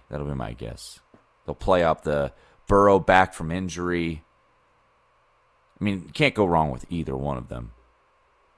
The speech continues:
But I think that'll be the season opener in, uh, at Arrowhead, either Cincinnati or Baltimore.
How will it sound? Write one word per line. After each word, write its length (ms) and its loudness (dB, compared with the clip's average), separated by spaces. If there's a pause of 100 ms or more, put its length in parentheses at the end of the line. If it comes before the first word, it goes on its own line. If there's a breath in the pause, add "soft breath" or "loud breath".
(400)
But 120 0
I 100 0
think 240 -8
that'll 260 -2
be 200 -8
the 260 -8 (480 soft breath)
season 500 4
opener 460 4 (360)
in, 240 -4
uh, 300 -2 (580)
at 120 -2
Arrowhead, 480 -2
either 220 -8
Cincinnati 600 -8
or 100 -10
Baltimore. 540 -10